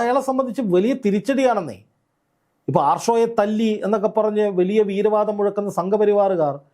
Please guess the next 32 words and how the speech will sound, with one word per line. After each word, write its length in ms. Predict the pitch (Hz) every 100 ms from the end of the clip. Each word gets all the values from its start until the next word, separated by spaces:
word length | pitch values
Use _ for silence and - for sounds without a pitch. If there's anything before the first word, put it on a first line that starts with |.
| _ _ _ 190
ഇതേ 240 | 220 247 262 254 -
പ്രശാന്ത് 360 | 208 - 233 226
ശിവൻ 160 | 226 220 202
മാധ്യമങ്ങളോട് 500 | 202 226 226 226 214
പറഞ്ഞത് 260 | 208 214 220 208
കേട്ടായിരുന്നോ? 460 | 202 214 202 156 113 _ _ _ _ _ _
അങ്ങനെ 200 | 233 294 262
ഒരു 80 | 262
പ്രശ്നം 240 | 202 - 247
അവിടെ 160 | 214 180
ഉണ്ടായിട്ടില്ല. 440 | 160 185 185 147 120 - _ _ _ -
അതൊരു 180 | 190 254
വാക്കുതർക്കം 520 | 180 - 247 247 240 208
മാത്രമാണ്. 500 | 190 190 208 185 160 127 _ 151
അവിടെ 140 | 214 226
തല്ലും 240 | 202 214 208
ബഹളമൊന്നും, 420 | 196 202 196 202 185 190
ഈ 40 | 202 190 - 185
ആക്രമണമൊന്നും 560 | - 226 233 220 208 208
ഉണ്ടായിട്ടില്ല 380 | 196 208 214 208
എന്ന് 100 | 220
പ്രശാന്ത് 260 | 220 240 240
ശിവൻ 140 | 262 262
പറയുകയാണ്. 320 | 269 269 170 - _ _ _ _ _ _ _
എന്ന് 160 | 175 254 220
മാത്രമല്ല, 380 | 208 226 165 156
ഒന്ന് 120 | 214 175
ആലോചിച്ച് 260 | 160 151 139
നോക്കൂ, 200 | - 120 120 _ _ _ _ -
അക്രമിയായ 680 | 190 - 233 247 233 196 180 165 160 - _
ഒരു 120 | 156 151
നേതാവ്, 400 | 139 113 92 95